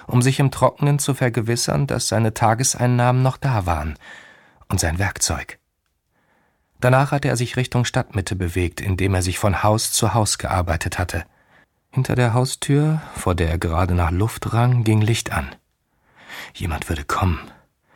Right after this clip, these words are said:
Er würde ihn für einen Penner halten. Er würde miese Laune haben und Ärger machen. Frank rappelte sich auf und zwang sich wieder durch das Wasser hinaus in den Regen.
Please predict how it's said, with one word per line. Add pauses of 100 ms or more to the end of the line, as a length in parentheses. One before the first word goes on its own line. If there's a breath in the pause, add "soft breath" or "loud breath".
(320 soft breath)
Er
würde
ihn
für
einen
Penner
halten. (400 loud breath)
Er
würde
miese
Laune
haben
und
Ärger
machen. (280 soft breath)
Frank
rappelte
sich
auf
und
zwang
sich
wieder
durch
das
Wasser
hinaus
in
den
Regen.